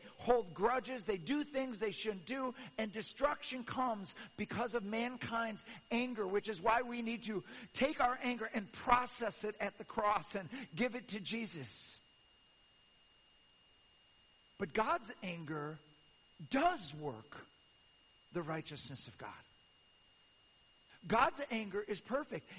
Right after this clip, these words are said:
It only does justice and righteousness. There's no dark side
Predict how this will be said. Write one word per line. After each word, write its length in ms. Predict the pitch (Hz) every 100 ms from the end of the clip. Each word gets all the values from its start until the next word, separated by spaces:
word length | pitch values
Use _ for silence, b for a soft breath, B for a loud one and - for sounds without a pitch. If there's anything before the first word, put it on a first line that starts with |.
| B
It 180 | 269 - - -
only 480 | 262 320 311 302 269
does 520 | 165 269 262 185 - B B 147
justice 960 | - 247 294 - - 311 311 - - - B B B B - 220
and 260 | 208 170
righteousness. 1400 | 208 247 285 - - 151 - - 123 104 - - - - - - - - - - - - -
There's 220 | 202 165
no 220 | 208 285 240
dark 300 | 226 240 -
side 320 | - 110